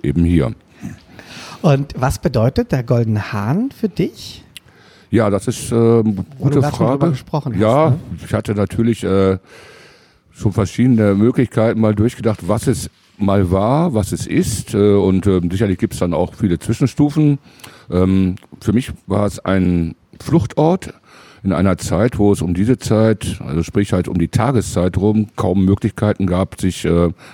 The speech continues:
Speaker 1: trinkenderweise in Kreuzberg aufzuhalten, außer in den ganz harten Eckkneipen. Der Goldene Hahn nahm damals ab neunzehnhundertachtundachtzig eine Sonderstellung ein.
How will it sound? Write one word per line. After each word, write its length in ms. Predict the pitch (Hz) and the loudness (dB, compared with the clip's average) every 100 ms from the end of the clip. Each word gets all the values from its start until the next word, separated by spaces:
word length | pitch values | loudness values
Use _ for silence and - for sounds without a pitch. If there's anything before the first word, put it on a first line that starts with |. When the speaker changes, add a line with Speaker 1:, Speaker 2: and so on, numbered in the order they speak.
| - | -6
Speaker 1:
trinkenderweise 720 | - 120 95 87 87 98 92 | -2 -2 0 0 2 0 0
in 120 | 85 | -2
Kreuzberg 520 | 87 90 98 - 90 - | -2 0 0 0 -2 -2
aufzuhalten, 680 | 92 - 123 110 117 104 | -2 0 0 2 2 0
außer 300 | - 104 117 | 0 0 0
in 80 | 101 | 0
den 160 | 90 87 | 2 2
ganz 240 | 85 110 | 0 0
harten 400 | 120 120 123 120 - - - - | 0 2 2 0 -2 -20 -20 -6
Eckkneipen. 640 | - - - 120 123 117 117 - - - - - | -6 -2 0 2 4 2 0 -8 -20 -20 -20 -14
Der 80 | - | -4
Goldene 320 | 87 92 85 | 0 2 2
Hahn 220 | 92 107 | 2 2
nahm 220 | 95 92 | 2 2
damals 480 | 87 90 113 113 - | 0 2 2 2 0
ab 140 | 87 - | -4 0
neunzehnhundertachtundachtzig 920 | 95 98 90 - - 90 - 107 85 | 0 0 -2 -4 -6 -6 -4 -6 -2
eine 180 | 82 76 | -2 0
Sonderstellung 640 | 95 123 135 139 135 135 | 0 0 0 0 0 0
ein. 460 | 127 135 156 160 | 0 2 2 0